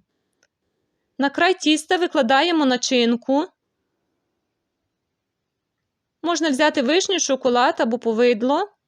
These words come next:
чи іншу начинку. Кожен трикутник скручуємо до центру, формуючи круасан. Зверху змащуємо молоком з яйцем.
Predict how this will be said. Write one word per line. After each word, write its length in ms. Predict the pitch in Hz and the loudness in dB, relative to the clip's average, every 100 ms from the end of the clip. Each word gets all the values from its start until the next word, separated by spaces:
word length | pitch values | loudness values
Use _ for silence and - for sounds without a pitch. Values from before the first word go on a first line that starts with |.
| _ _ _ _ _ _ _ _ _ _ _ | _ _ _ _ _ _ _ _ _ _ _
чи 120 | - | -4
іншу 240 | 320 330 330 | -2 -2 0
начинку. 640 | 277 262 277 262 277 359 427 - _ _ | 0 0 0 0 0 -2 -2 -6 _ _
Кожен 300 | - 330 381 | -4 -2 -2
трикутник 440 | 339 311 359 320 | -2 -4 -2 -4
скручуємо 560 | - - 330 370 359 302 | -6 -4 -2 0 0 0
до 120 | 240 | 0
центру, 500 | 254 - 311 381 403 | -2 -2 -2 -2 -4
формуючи 560 | 403 311 285 294 294 339 | -2 -2 0 0 -2 -4
круасан. 680 | - 330 320 - 262 196 185 _ _ _ _ _ _ | -2 -2 -2 -2 0 -2 -6 _ _ _ _ _ _
Зверху 440 | - 226 233 349 359 | -10 -2 0 0 -2
змащуємо 600 | 294 277 - - 339 302 | 0 0 -2 -2 0 2
молоком 540 | 269 262 254 - 240 | 2 2 0 0 0
з 80 | 247 | 0
яйцем. 600 | 277 294 - 320 320 403 | 0 -2 -2 0 0 -2